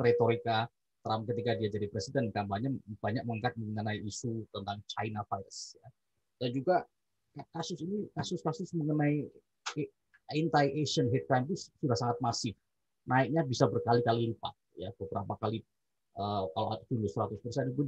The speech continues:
beberapa ratus persen, eh, lebih dari itu, ya, yang sebelumnya. Jadi enak, ini memang sesuatu yang layak kita dalami, itu. Kenapa ini terjadi? Ada kompleksitas tertentu yang,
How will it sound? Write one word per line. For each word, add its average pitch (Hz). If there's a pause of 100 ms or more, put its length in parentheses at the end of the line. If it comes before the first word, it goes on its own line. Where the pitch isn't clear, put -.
(100)
beberapa 107
ratus 120
persen, 120 (320)
eh, 117
lebih 117
dari 117
itu, 120
ya, 101
yang 98
sebelumnya. 107 (400)
Jadi 165
enak, 170
ini 180
memang 175
sesuatu 160
yang 165
layak 139
kita 135
dalami, 98
itu. -
Kenapa 120
ini 123
terjadi? 107 (580)
Ada 143
kompleksitas 143
tertentu 135
yang, 110